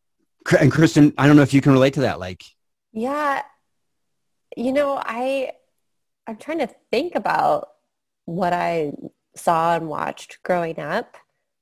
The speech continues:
Speaker 2: Um, and I remember not a lot of confrontation. I think they, um, not a lot of confrontation, like, in front of us. So not a lot of resolution scene either.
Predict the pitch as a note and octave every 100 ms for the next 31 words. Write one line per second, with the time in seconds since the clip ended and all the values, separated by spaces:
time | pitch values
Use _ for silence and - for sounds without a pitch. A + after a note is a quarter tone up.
0 | - - E3+ - - B1+ F#3+ F3+ _ _
1 | _ _ _ _ _ _ _ _ _ F#3+
2 | F#3 F3 F3+ F3 F3 E3+ E3+ E3 E3 E3
3 | D#3+ - _ _ _ _ _ - F3 F#3
4 | F#3 A#3 B3 G#3+ F#3 F3+ E3+ - F3+ F3
5 | F3 E3+ F3 F3 E3 F3 E3 D#3 - -
6 | F3 G#3 - F#3+ F3+ D#3 - _ _ -
7 | E3+ D#3+ - F2 - - - G#3+ A#3 A3+
8 | A3+ G#3+ G3+ G3 F3+ - E3+ D#3+ E3 D#3
9 | - _ _ _ _ _ - F3+ E3+ D#3+
10 | - - D#3+ E3 E3+ - D3+ F#4+ - -
11 | - - _ _ _ _ _ _ _ _
12 | - - A3 G3 G3 F#3 F#3 F3+ F3 E3
13 | D#3 E3+ E3 E3 E3 E3+ E3+ D3+ - -
14 | - - E3 - - -